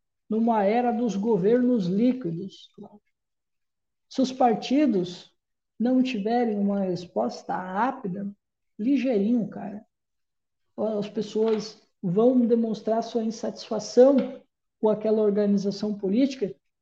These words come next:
e eles vão procurar um outro partido, vão procurar uma outra ideia, ou até quem não tem a ideia, como é o caso, né, do Paio Cubas, que, pra tragédia do Paraguai, né, um cara que não tinha rigorosamente nada,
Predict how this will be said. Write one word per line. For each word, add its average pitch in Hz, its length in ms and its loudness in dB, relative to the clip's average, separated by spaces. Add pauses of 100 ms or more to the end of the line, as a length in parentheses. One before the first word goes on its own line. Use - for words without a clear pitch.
e 254 60 -4
eles 269 180 -2
vão 269 140 -2
procurar 285 500 -2
um 285 480 -4
outro 285 400 2
partido, 277 640 0
vão 202 180 0
procurar 220 380 0
uma 233 160 2
outra 254 360 6
ideia, 240 400 4
ou 349 160 4
até 415 280 2
quem 403 320 -4
não 403 280 -6
tem 311 260 0
a 359 60 0
ideia, 277 600 4 (300)
como 202 200 0
é 262 40 2
o 262 100 -2
caso, 247 340 2
né, 220 160 4
do 185 180 2
Paio 190 460 2
Cubas, 285 480 8 (720)
que, 226 120 8
pra 180 260 8
tragédia 208 800 8
do 160 160 -4
Paraguai, 208 720 4 (240)
né, 185 120 0
um 175 200 0
cara 208 280 2
que 220 160 -6
não 208 180 0
tinha 240 360 0
rigorosamente 247 1160 4
nada, 226 380 -2